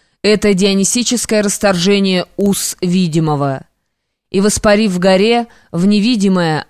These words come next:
она опускается снова к видимому, и тогда перед нею возникают уже символические образы мира невидимого,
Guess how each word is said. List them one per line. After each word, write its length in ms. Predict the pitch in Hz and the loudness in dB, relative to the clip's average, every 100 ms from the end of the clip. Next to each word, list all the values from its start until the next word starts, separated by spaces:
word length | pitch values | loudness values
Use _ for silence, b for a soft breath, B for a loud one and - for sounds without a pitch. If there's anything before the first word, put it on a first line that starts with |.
| - | -2
она 300 | 185 190 208 | 0 2 2
опускается 680 | 208 208 - 220 208 - | 0 -4 0 2 2 -2
снова 340 | 185 208 214 202 | -2 0 0 -2
к 80 | 202 | -2
видимому, 640 | 254 196 180 170 156 147 | -2 0 0 0 -2 -2
и 140 | 175 | -2
тогда 340 | 180 196 196 196 | -2 0 0 0
перед 260 | 196 185 185 | 0 0 0
нею 200 | 214 196 | 0 0
возникают 600 | 190 190 185 202 190 190 | -2 -2 0 0 0 0
уже 200 | 175 202 | -2 -2
символические 840 | - 196 190 196 196 - - 190 | -2 0 0 0 -2 -6 -2 0
образы 440 | 202 190 196 185 | 2 0 -2 0
мира 240 | 190 190 185 | 0 0 0
невидимого, 840 | 196 202 233 170 165 156 147 139 | 0 0 0 0 -2 0 -2 -4